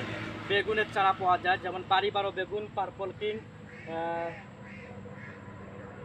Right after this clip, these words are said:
গ্রিন বল সহ আরও অনেক প্রকারের বেগুনের চারা আমাদের কাছে পাওয়া যায়। আমাদের কাছে মজুত রয়েছে, বিক্রির উপযুক্ত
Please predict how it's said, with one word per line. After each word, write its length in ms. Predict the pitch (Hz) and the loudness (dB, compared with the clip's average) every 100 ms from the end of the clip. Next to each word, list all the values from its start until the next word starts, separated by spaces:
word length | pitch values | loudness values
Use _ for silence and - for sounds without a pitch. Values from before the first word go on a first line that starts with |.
| - - - - - - - - - - 202 | -12 -12 -12 -12 -12 -10 -10 -8 -8 -6 4
গ্রিন 220 | 220 226 190 | 4 4 6
বল 160 | 196 214 220 | 6 6 4
সহ 140 | 214 233 | 8 8
আরও 120 | 220 220 220 | 8 6 6
অনেক 140 | 226 - | 6 2
প্রকারের 360 | 202 196 208 214 208 | -4 2 4 4 2
বেগুনের 320 | 185 190 202 - | -2 0 -2 0
চারা 160 | 180 180 | 4 6
আমাদের 220 | 175 180 175 | 6 2 -2
কাছে 160 | 185 190 | -4 0
পাওয়া 180 | 180 175 170 | 4 4 6
যায়। 140 | 208 190 | 4 4
আমাদের 200 | 180 190 | 0 0
কাছে 140 | 196 190 180 | -2 -2 -2
মজুত 220 | 185 208 202 | -2 -2 2
রয়েছে, 320 | 196 190 220 240 - - - - 160 | 2 6 6 4 0 -14 -14 -6 0
বিক্রির 320 | 190 214 226 208 | 0 2 0 2
উপযুক্ত 360 | 226 233 - | 2 0 2